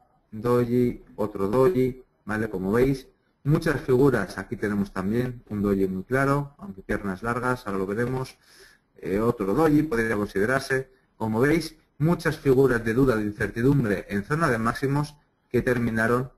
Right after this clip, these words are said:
suponiendo caídas, ¿vale? Pues bueno, pues es, como veis, un factor a tener en cuenta, ¿vale? Esos dojis, si los vemos en zonas de máximos,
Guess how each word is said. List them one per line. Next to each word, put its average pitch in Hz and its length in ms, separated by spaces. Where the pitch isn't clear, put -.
suponiendo 107 800
caídas, - 640
¿vale? 101 260
Pues 90 200
bueno, 107 300
pues - 220
es, 117 120
como 104 280
veis, 123 240
un 135 100
factor 127 340
a 120 120
tener 113 180
en 95 120
cuenta, - 280
¿vale? 110 160
Esos 110 220
dojis, 92 340
si - 120
los 90 140
vemos 113 280
en 107 100
zonas 98 240
de 92 80
máximos, 180 640